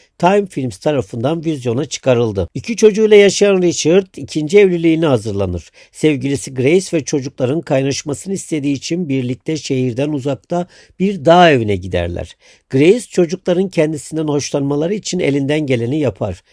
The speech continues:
Ancak çocukların tek isteği babalarının Grace'ten ayrılmasıdır. Geçmişte yaşadığı travmalarla boğuşan Grace, dağ evinde bir takım tuhaf olaylara şahit olur. Genç bir kadın nişanlısının iki çocuğuyla uzakta bir kasabaya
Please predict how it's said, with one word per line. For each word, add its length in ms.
Ancak 580
çocukların 580
tek 280
isteği 480
babalarının 680
Grace'ten 520
ayrılmasıdır. 840
Geçmişte 540
yaşadığı 460
travmalarla 680
boğuşan 460
Grace, 320
dağ 220
evinde 480
bir 160
takım 400
tuhaf 440
olaylara 500
şahit 440
olur. 200
Genç 260
bir 120
kadın 420
nişanlısının 680
iki 260
çocuğuyla 540
uzakta 540
bir 80
kasabaya 680